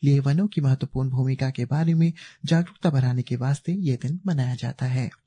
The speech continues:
अब समाचार विस्तार से। सरकार ने जल जीवन मिशन के तहत अब तक देश के पन्द्रह करोड़ बानवे लाख से अधिक ग्रामीण परिवारों को नल का पानी उपलब्ध कराया है। लोकसभा में अपने मंत्रालय से संबंधित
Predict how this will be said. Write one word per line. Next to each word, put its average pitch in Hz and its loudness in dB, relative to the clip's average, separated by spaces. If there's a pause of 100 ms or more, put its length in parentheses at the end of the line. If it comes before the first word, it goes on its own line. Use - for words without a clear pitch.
(320)
अब 160 2
समाचार 156 2 (140)
विस्तार 120 -4
से। - -10 (280)
सरकार 180 2
ने 220 0
जल 180 2
जीवन 170 0
मिशन 160 -2
के 160 -2
तहत 160 -2
अब 135 -4 (100)
तक 147 -4
देश 135 -2
के - -4
पन्द्रह 143 -2
करोड़ 147 -2
बानवे 131 -2
लाख 131 -4
से 165 -2
अधिक 139 -2
ग्रामीण 135 -2
परिवारों 127 -2
को 175 -2
नल 160 0
का 160 -4
पानी 127 -2
उपलब्ध 135 -4
कराया 120 -2
है। 127 0 (360)
लोकसभा 127 0
में 131 0
अपने 131 -4
मंत्रालय 127 -4
से 160 -2
संबंधित 156 0